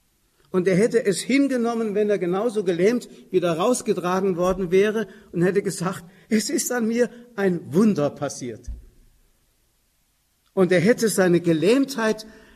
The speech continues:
als eine Möglichkeit, Gott zu dienen, angesehen. Jesus hat ihn nur geheilt wegen des Unglaubens der Umstehenden,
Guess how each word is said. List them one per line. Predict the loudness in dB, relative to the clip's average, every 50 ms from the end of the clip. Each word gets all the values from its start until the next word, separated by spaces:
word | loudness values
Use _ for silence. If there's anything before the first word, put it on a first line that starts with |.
| _ _ _ _
als | -4 -2 -2 -4 -4 -2
eine | 2 4 4 4 4 4
Möglichkeit, | 4 4 4 4 4 2 0 -2 -4 -4 -4 -6 -8 -6 -4 -2 -2 -2 -2 -4 -6 -2
Gott | -2 -2 0 -2
zu | -4 -2 -2 -2
dienen, | -2 -4 -6 -2 0 2 2 2 2 0 -2 -2 -2 -2
angesehen. | -2 -2 0 0 -2 -2 0 2 4 4 4 2 0 -4 -8 -12 -18 -20 -20 -20 _ _ _ _ _ _ _ _ _
Jesus | -2 0 0 0 0 -2 -2 0
hat | 0 -2 0 0
ihn | 0 2
nur | 2 0 0
geheilt | 0 0 0 0 0 0 0 0 -2 -6 -14 -20 -20 -20 _ _ _
wegen | 2 2 2 2 0 -4
des | -6 -4 -2
Unglaubens | 0 0 0 -2 -2 -4 -2 -2 -2 -2 -4 -4 -4
der | -6 -6 -4 -2
Umstehenden, | -2 0 0 -2 -2 -2 0 2 2 2 0 -2 -4 -6 -6 -8 -12